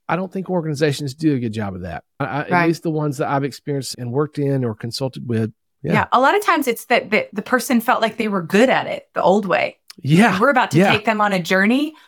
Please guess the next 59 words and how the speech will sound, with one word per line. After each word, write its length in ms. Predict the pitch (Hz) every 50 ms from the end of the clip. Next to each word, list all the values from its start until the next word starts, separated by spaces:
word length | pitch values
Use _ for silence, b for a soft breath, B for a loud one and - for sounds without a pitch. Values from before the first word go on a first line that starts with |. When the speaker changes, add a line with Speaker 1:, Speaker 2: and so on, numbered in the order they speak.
| b b
Speaker 2:
where 140 | 208 208 -
at 200 | 165 196 - -
least 280 | 208 226 294 359 - -
Speaker 1:
Yeah. 100 | - -
Speaker 2:
for 80 | 330
a 100 | 269 226
period 320 | - - 269 262 247 220 180
of 60 | -
time, 400 | - - 226 226 262 285 311 311 -
they're 100 | - 220
gonna 100 | 226 247 214
be 100 | 208 190
real 180 | 175 202 208 196
bad 280 | 185 170 170 170 160
at 140 | 143 - -
it. 160 | - - - _ -
So 180 | - - 247
they 120 | 226 233 233
went 220 | 247 285 294 -
from 140 | - 170 135
Speaker 1:
Yeah. 80 | 160
Speaker 2:
being 140 | 170 - 185
an 100 | 165 - -
expert 480 | - - - - - - 185 175 160 151 -
in 120 | 185 185
the 80 | 185 -
old 220 | - 185 185 185
system 400 | - - 156 - - 160 147 147
and 100 | 160 165 175
the 60 | -
old 220 | 180 180 175 175
process, 480 | - 180 160 143 - - 135 131 - -
and 140 | 156 165 165
they, 160 | 170 170 165 B B B B
people 240 | B 226 226 - 220
knocked 240 | 214 208 208 208 - 226
on 80 | 214
their 120 | 208 196 196
door 220 | 208 208 208 196
and 80 | 180 -
asked 260 | 180 190 180 - -
for 100 | - 180
advice. 340 | 175 165 202 226 220 190 -
Speaker 1:
Yes. 320 | 104 107 107 110 113 113 -
Speaker 2:
Now 140 | 262 302 277
they're 160 | 320 294 269
in 60 | 233
a 80 | 196 185
situation 560 | - 214 202 - 226 202 196 202 - 226 202
where 280 | 196 185 180 180 - b b b b -
they 100 | 214 247
don't 120 | 285 240
have 120 | 196 190 190
the 40 | 185
first 300 | - - 202 196 - -
clue 220 | - 269 277 277 226
how 140 | 180 170 165
the 120 | 156 165
new 180 | 160 160 160